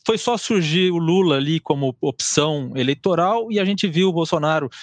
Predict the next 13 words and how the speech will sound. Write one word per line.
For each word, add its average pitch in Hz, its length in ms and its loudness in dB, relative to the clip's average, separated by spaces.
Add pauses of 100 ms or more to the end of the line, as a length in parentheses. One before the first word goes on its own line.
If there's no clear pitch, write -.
(180)
usando 147 360 0
máscara, 147 760 0 (360)
é, 123 260 2
os 135 160 -6
filhos 160 220 0
dele, 147 280 0 (380)
deles, 135 460 -2
é, 117 340 2
compartilhando 127 640 -2
informações, 123 720 -2
né, 131 140 0
pedindo 120 320 -4
pras, - 160 -4